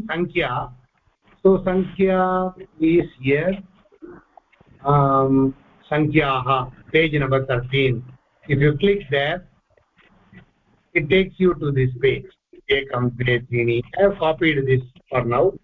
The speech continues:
and I am teaching. Is this clear? Now you can practice this from this book also, and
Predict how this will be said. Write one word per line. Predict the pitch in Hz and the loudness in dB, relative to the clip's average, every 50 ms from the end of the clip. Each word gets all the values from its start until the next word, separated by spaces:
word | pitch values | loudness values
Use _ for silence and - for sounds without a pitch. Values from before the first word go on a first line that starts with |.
| _ _ _ _ _ - 156 | _ _ _ _ _ -2 0
and | 156 147 | 2 2
I | 139 139 | 2 0
am | 147 147 151 - _ _ | -4 -6 -12 -18 _ _
teaching. | - 127 131 - - - - _ _ _ _ _ _ _ _ _ _ _ - - _ _ _ | -14 -14 -14 -14 -18 -20 -20 _ _ _ _ _ _ _ _ _ _ _ -20 -20 _ _ _
Is | 160 165 156 | 0 2 4
this | 175 170 131 131 | 4 2 2 2
clear? | 175 185 196 220 220 220 - - _ - | 2 2 2 2 0 -4 -10 -18 _ -2
Now | 190 208 233 247 254 254 247 - - - - _ - | 0 0 0 0 -2 -4 -6 -10 -14 -20 -20 _ 0
you | 180 196 202 202 | 2 2 2 2
can | 202 196 196 190 | 0 0 -2 -2
practice | 190 185 180 202 202 - - 233 233 214 160 | -2 -2 -2 -4 -4 -8 -6 -2 -2 -2 0
this | 165 196 220 226 208 - - | 2 0 0 0 -4 -6 -2
from | - 180 175 170 160 | -2 0 0 0 0
this | 151 202 202 202 - - | 0 0 0 -2 -4 0
book | 151 175 175 175 - - - - | 2 2 2 0 -4 -16 -8 -4
also, | - - 131 123 123 - - - 143 160 185 220 240 - - - - - _ _ _ _ _ - | -2 0 0 -2 -2 -6 -4 0 2 4 4 4 2 0 -4 -10 -20 -20 _ _ _ _ _ -8
and | 131 160 214 233 214 202 208 214 214 | -6 -4 -4 -4 -4 -4 -4 -6 -8